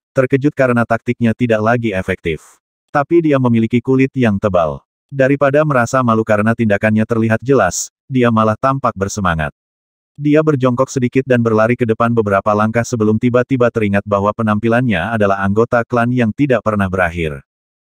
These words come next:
Dia menegakkan punggungnya dan berjalan ke arah yang ditunjuk nona kecil. Dia mendekati tujuan mereka dengan mantap.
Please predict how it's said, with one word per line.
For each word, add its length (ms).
Dia 280
menegakkan 520
punggungnya 480
dan 160
berjalan 480
ke 80
arah 320
yang 240
ditunjuk 480
nona 240
kecil. 440
Dia 320
mendekati 560
tujuan 320
mereka 400
dengan 240
mantap. 400